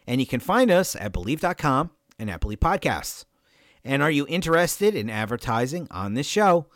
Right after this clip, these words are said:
Please contact Believe at Believe dot com. Now, next week, I'm probably gonna give you guys a little bit of a rundown of my weekend, going to a Bruins game, uh, on Saturday against the New York Islanders.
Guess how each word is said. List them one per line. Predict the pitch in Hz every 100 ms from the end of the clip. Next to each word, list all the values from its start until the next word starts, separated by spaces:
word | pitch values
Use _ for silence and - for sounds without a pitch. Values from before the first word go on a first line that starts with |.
| _ _ _
Please | - 202 214
contact | 220 220 214 208
Believe | 220 160 120 123 - _
at | 117 113
Believe | 131 101 87
dot | 104 104
com. | 151 143 87 _ _ _ _ _ _ _ _ _ _ _ _ _
Now, | 131 127
next | 123 165 -
week, | 156 175 214
I'm | 175
probably | 156 151 147 143 131
gonna | 131
give | 123 123 120
you | 120
guys | 113 110 110 107
a |
little | 101 110 110
bit | 110
of | 104
a | 98
rundown | 101 110 113 113 117
of | 101
my | 104 98
weekend, | 117 123 135 131 147 -
going | 113 110
to | 110 113
a |
Bruins | 98 117 127 123
game, | 123 120 123 113 -
uh, | 101 98 101
on | 90 87
Saturday | - - - - 127 175 233 247 _ _ _ _ _ _
against | - 113 -
the |
New | 110
York | 107 95
Islanders. | 127 170 180 175 180 -